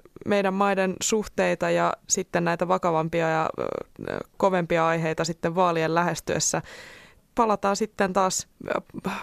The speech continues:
parin muutaman kuukauden kuluttua sun kanssa tänne Mistä maailma puhuu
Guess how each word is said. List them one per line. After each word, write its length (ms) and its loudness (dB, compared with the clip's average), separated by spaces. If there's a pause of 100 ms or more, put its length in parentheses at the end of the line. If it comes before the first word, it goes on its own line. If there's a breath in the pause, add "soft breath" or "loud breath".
(180)
parin 380 4
muutaman 460 2
kuukauden 460 4
kuluttua 440 2
sun 180 0
kanssa 280 -2
tänne 220 0
Mistä 340 0
maailma 300 0
puhuu 320 -2